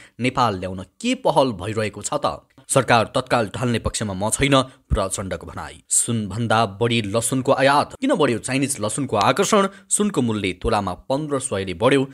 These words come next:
मूल्य अहिलेसम्मकै उच्च। सरकारलाई रासोपाको चुनौती, "नब्बे दिनभित्र सहकारीको बचत फिर्ता गर्ने आधार दिन सक्छौ?" राजेन्द्र लिङदेनको दावी। ठुला तीन दल भ्रष्ट, रासोपा हावा।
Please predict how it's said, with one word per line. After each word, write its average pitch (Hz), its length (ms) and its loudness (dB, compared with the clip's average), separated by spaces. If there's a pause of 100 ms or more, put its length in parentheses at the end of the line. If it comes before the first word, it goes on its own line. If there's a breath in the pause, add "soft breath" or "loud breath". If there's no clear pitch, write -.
मूल्य 101 280 -6
अहिलेसम्मकै 117 880 -6
उच्च। - 500 -4
सरकारलाई 113 560 2
रासोपाको 117 720 0
चुनौती, 123 560 -2
"नब्बे 123 280 -2
दिनभित्र 139 520 0
सहकारीको 156 680 2
बचत 139 260 0 (100)
फिर्ता 147 260 0
गर्ने 151 220 -2
आधार 147 420 2
दिन 147 180 -2
सक्छौ?" 233 480 2
राजेन्द्र 143 560 4
लिङदेनको 131 460 0
दावी। 123 420 2 (280)
ठुला 139 140 4
तीन 165 320 -2 (220 loud breath)
दल 113 180 4
भ्रष्ट, 110 540 0 (400 loud breath)
रासोपा 117 500 -2
हावा। 104 460 2